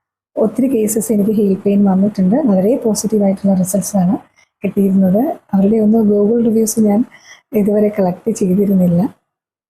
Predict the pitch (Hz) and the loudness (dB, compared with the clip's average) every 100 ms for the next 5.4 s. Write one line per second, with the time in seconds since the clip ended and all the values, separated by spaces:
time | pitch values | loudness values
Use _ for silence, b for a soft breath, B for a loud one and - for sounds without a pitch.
0 | _ _ _ - - 226 311 - - 262 | _ _ _ -12 -4 -2 -2 -6 -8 -4
1 | 202 196 196 190 202 208 214 220 302 480 | -2 0 0 2 2 2 0 -2 -4 -4
2 | - _ _ - 214 208 226 214 214 220 | -12 _ _ -4 -2 -2 -2 0 2 2
3 | 208 190 185 202 190 190 294 _ - 185 | 0 -2 -2 0 2 0 -2 _ -4 -2
4 | 196 196 196 190 - 180 190 185 - 180 | 0 2 2 0 -2 -2 -2 -2 -2 0
5 | 170 180 262 - | 0 0 -2 -4